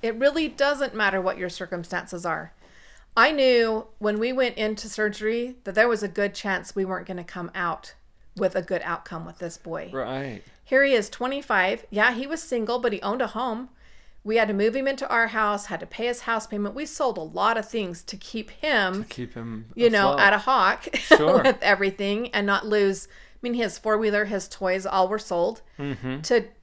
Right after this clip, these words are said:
Speaker 1: to pay medical bills. And the second surgery took out his hearing, and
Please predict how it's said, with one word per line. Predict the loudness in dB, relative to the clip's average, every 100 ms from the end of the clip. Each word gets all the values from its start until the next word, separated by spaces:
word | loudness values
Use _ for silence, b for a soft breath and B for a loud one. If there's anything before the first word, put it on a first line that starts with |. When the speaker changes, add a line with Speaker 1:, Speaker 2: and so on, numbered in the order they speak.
| _
Speaker 1:
to | -4
pay | -2 -4 0
medical | 2 2 0
bills. | 0 0 -2 -4 -12 b b b _
And | 2 6 6 4 -2 -14 -12
the | -4 -4
second | 0 0 0 -4
surgery | 0 0 0 -4
took | -4 -4
out | -2 -2
his | -2
hearing, | -2 -2 -2 -6 -10 -20 _ -20 -20 -20 _ -6
and | 2 6 6 4 -2